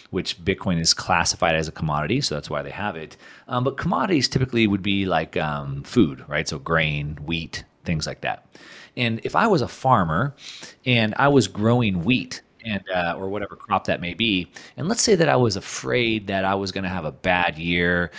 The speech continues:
or that, um, it was gonna be a good year, there's gonna be too much wheat and it's gonna push the price down, um, or something's gonna happen to the price, right? So what I could do is I could sell a futures contract. I could get someone to agree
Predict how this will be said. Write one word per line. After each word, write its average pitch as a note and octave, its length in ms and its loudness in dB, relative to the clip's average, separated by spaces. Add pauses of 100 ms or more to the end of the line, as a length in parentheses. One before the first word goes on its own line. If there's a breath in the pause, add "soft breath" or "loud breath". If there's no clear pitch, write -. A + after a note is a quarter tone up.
(140 loud breath)
or F2+ 120 -2
that, E2+ 360 -2
um, D2+ 280 -14
it G#2+ 60 -8
was G#2+ 80 -4
gonna G#2 140 -6
be F2+ 80 -6
a E2 40 -10
good A#2+ 320 2
year, A#2+ 140 0
there's G2+ 120 -8
gonna G2+ 120 -10
be - 60 -16
too - 180 -4
much B2+ 220 -2
wheat A2+ 280 -4
and G#2 60 -8
it's G2 100 -8
gonna F#2+ 140 -6
push - 240 -2
the - 80 -6
price D#2+ 300 0
down, G#2+ 500 2 (400 loud breath)
um, E2 240 0
or F2+ 80 -4
something's F#3 340 -4
gonna B2+ 140 -2
happen G#2 340 -4
to D2+ 60 -10
the - 80 -12
price, - 380 -2
right? D#2 200 -6
So - 140 0
what B2 160 4
I E3 80 6
could - 220 -4
do F#3+ 180 6
is A#2 120 8
I B2+ 120 0
could - 140 -2
sell B2 340 2
a E2+ 60 -2
futures - 580 -4
contract. C#2 720 -8 (240 loud breath)
I C3 80 2
could E3 120 2
get D3+ 120 4
someone C3+ 300 0
to G2+ 160 0
agree F#2+ 640 2